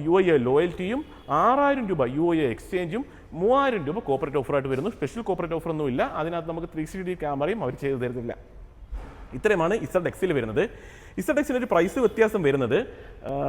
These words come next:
മാനുവൽ ആണെന്നുണ്ടെങ്കിൽ എൺപത്തിയഞ്ചും ഓട്ടോമാറ്റിക്കിന് തൊണ്ണൂറ്റയ്യായിരം രൂപയും വ്യത്യാസമായിട്ട് വരുന്നുണ്ട്.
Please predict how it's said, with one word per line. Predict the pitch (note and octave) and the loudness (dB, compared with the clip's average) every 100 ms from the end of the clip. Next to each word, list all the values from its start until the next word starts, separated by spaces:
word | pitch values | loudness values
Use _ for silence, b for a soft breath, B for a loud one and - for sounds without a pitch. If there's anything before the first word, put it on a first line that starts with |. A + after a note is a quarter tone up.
| C3+ - | -2 2
മാനുവൽ | E3 G3+ C4 A#3 | 2 4 4 4
ആണെന്നുണ്ടെങ്കിൽ | A3+ G#3+ F#3+ F#3+ A3+ C#3+ | 4 0 -2 -4 0 0
എൺപത്തിയഞ്ചും | D#3 F#3 F#3+ C3+ A2+ E3+ - | 0 -2 -2 -2 -2 -4 0
ഓട്ടോമാറ്റിക്കിന് | D#3+ F3+ A3+ F#3+ E3 F#3+ A3 | 0 2 0 0 -2 -4 -2
തൊണ്ണൂറ്റയ്യായിരം | D3+ F3+ B3 C4 C4 C4+ C4 A#3 | 0 0 -2 -2 -2 0 0 0
രൂപയും | C#3 B2 C3 A3+ A3 A#2 | -2 0 0 -2 -4 -4
വ്യത്യാസമായിട്ട് | A#2 - F#3+ F#3 - C#3+ A2 F#2+ - - G#2+ G2 | -4 -2 0 0 0 -2 -2 0 0 -2 -4 2
വരുന്നുണ്ട്. | C3+ D3 A2+ | 2 4 0